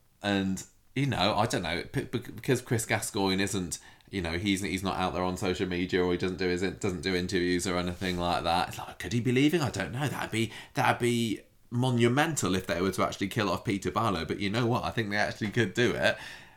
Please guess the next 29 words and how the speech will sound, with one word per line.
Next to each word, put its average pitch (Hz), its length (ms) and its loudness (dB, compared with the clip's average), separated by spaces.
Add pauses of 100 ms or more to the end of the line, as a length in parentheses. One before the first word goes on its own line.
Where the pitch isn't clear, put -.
(280)
But 120 100 -4
it's 120 140 0
like, 117 180 0
no, 98 140 2
he's 98 140 0
fine, 107 300 -2
really. 92 440 0 (720)
And 107 120 0
it 95 140 -2
felt 110 220 0
like, 107 220 0
oh, 101 240 0 (160)
okay, 98 320 -2 (140)
fine. 101 580 0 (640)
Um, 98 500 4 (300)
another, 123 480 4
uh, 113 100 2
nomination 107 720 2
we've 98 160 4
got 95 240 2
for 104 80 -2
this 98 260 0
is, 95 200 2
um, 92 320 0
Aled 98 340 2
and 95 140 2
his 92 220 0
cochlear 98 600 2
implant, 87 720 -2